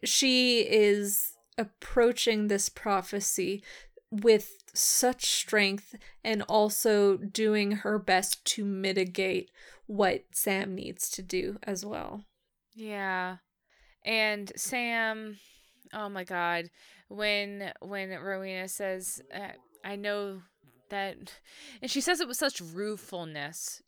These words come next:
Speaker 2: too. "We've gotten quite fond of each
Speaker 1: Yeah.
Speaker 2: other, haven't we? But, but you cannot let the world die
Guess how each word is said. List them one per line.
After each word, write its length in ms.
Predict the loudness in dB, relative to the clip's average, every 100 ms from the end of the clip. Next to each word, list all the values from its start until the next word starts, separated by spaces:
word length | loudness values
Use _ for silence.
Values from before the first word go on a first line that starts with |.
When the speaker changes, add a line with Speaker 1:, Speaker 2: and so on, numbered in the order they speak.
| -12
Speaker 2:
too. 460 | -6 -4 -4 -8 -14 -20 -20 _
"We've 200 | -8 -4
gotten 420 | 0 0 0 -10 -16 -14
quite 380 | 2 2 2 -2
fond 240 | -2 0
of 80 | 0
each 180 | -2 0
Speaker 1:
Yeah. 120 | 0
Speaker 2:
other, 420 | 0 -2 -2 -8 -16 -16
haven't 480 | -6 -4 -4 -8 -12
we? 300 | -12 -12 -14 _ -6
But, 600 | -2 0 -2 -6 -16 -20 _ _ _ _ _
but 300 | -6 -4 -4 -6
you 200 | -14 -12
cannot 720 | -10 -4 -2 -2 0 0 -2 -4
let 220 | -8 -6
the 80 | -8
world 420 | -6 -6 -8 -8
die 560 | -4 -2 -2 -4 -6